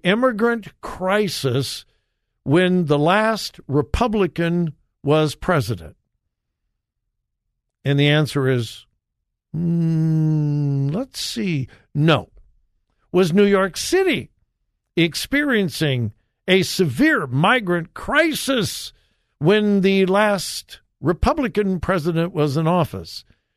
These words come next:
Hmm, the answer is, uh, no.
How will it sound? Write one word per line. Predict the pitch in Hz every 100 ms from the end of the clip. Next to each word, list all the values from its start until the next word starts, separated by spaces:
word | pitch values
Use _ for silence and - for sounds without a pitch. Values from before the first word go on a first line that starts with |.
| _ _ -
Hmm, | 190 180 165 160 147 143 139
the | 135 147
answer | 170 190 - 175 160
is, | 165 160 156 135 - _ _ _ _ _ -
uh, | 143 143 147 143 143 143
no. | 143 143 143 147 147 170 269 214